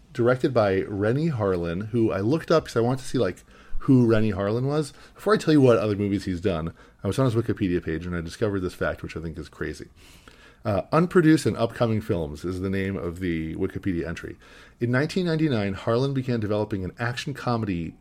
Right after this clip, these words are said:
called Nosebleed with New Line Cinema, starring Jackie Chan as a window washer who foils a terrorist attack to destroy the World Trade Center.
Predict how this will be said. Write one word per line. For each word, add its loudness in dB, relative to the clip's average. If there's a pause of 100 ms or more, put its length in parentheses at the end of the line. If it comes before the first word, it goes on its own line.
called -6
Nosebleed 0
with -8
New -2
Line -4
Cinema, -6 (220)
starring -2
Jackie 0
Chan -2 (220)
as -2
a 2
window 6
washer 0
who -6
foils 2
a -6
terrorist 0
attack -2
to 0
destroy 2
the 0
World 2
Trade -2
Center. -12